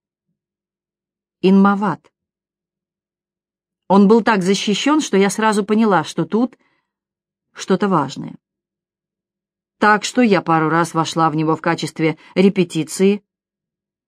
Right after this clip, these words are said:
применила трюки моих самых опытных друзей и, в конце концов, однажды ночью забралась вовнутрь. Я делала это целую неделю, пока, в конце концов, не поняла, куда я попала. Так что,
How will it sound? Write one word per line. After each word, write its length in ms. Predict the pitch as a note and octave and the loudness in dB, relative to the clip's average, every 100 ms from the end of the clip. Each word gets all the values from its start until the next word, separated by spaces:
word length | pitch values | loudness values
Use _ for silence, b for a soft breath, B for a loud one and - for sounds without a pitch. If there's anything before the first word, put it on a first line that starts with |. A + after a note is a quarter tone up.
| _ _ _ - | _ _ _ 2
применила 500 | A#3+ B3+ C4+ B3 F#3+ | 6 8 8 6 4
трюки 340 | A3 G#3+ F3+ | 2 2 0
моих 240 | E3 E3 | -2 -2
самых 440 | - A3 F#3+ D#3+ - | -2 0 0 0 0
опытных 480 | F#3+ E3+ D#3 D#3 C3 | 0 0 -6 -6 -6
друзей 540 | D#3 C#3+ E3 C4+ D4 B B | -6 -4 0 2 2 B B
и, 100 | - | -6
в 80 | F3 | -4
конце 340 | F3 D#3+ - G3 | -2 -2 -2 -2
концов, 580 | D#3+ C#3+ - A3+ - _ _ - | -2 -2 2 2 2 _ _ -8
однажды 600 | D3 C#3 F3+ E3 D3+ D3 | -8 -2 0 0 -2 -4
ночью 560 | D#3+ A#3 - A#3+ A#3 b b | 0 0 0 -2 -2 b b
забралась 540 | D#3+ D#3+ D3 D3+ C#3+ | -4 -4 -4 -6 -4
вовнутрь. 500 | E3 D#3+ D3+ C3+ B2+ - _ _ _ _ _ _ _ _ - | -4 -4 -4 -6 -12 -20 _ _ _ _ _ _ _ _ -6
Я 220 | E3 G#3 | 0 2
делала 360 | F3+ C4+ A#3+ A#3 | 4 4 4 4
это 220 | A3 A3 | 2 -2
целую 420 | - C4+ A#3+ G#3+ | 0 2 4 2
неделю, 440 | G#3 F#3 C#4+ A#3 | 0 2 2 4
пока, 240 | F#3+ F#3 G3 | 2 -2 -2
в 80 | - | -2
конце 320 | G3+ G3 B3+ | -2 -2 0
концов, 460 | A3 G3+ C#4+ C4+ - b b b | 0 0 0 0 -4 b b b
не 160 | A3+ | 4
поняла, 460 | B3+ C4+ B3+ C4 D4 | 6 6 6 6 2
куда 260 | C4+ B3 B3+ | 2 2 2
я 60 | |
попала. 520 | B3+ B3 G#3 D#3+ C3+ - _ _ _ _ _ _ _ _ _ _ _ | 0 -2 -2 -4 -6 -14 _ _ _ _ _ _ _ _ _ _ _
Так 240 | A3 A#3 - | 0 0 0
что, 300 | - A#3 | 0 0